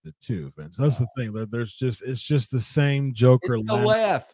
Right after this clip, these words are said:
Speaker 2: It's
Speaker 1: You
Speaker 2: the
Speaker 1: know?
Speaker 2: laugh. That's all
Speaker 1: Right.
Speaker 2: it is. It, bro, it's the laugh and it's the song.
Speaker 1: Yeah.
Speaker 2: That's it.
Speaker 1: Yeah, there's no progression. Like, at least with Taker, there was progression to his character. Sting, there was progression to his character. Austin, progression to his character. So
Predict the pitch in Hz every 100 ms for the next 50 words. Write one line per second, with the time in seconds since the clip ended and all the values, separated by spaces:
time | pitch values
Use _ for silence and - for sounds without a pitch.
0 | - 170 - 196 185 214 202 - 160 180
1 | - 185 190 185 202 202 175 160 190 208
2 | 185 185 175 160 185 202 208 - 180 170
3 | - 156 - 117 95 92 - 147 151 -
4 | 208 - - - _ 117 113 92 98 113
5 | 120 127 - 110 107 110 - 107 - _
6 | - 139 135 143 185 185 156 135 - 147
7 | 151 - 180 180 - _ _ _ - 147
8 | 135 - - 127 113 135 135 - 117 -
9 | 117 107 - 113 98 - 85 - - 165
10 | 143 123 123 - 113 101 120 117 113 -
11 | 110 98 - 107 98 - - 147 175 -
12 | 127 87 _ _ _ - 139 113 135 127
13 | 123 - 120 107 - 123 110 107 98 85
14 | 90 156 139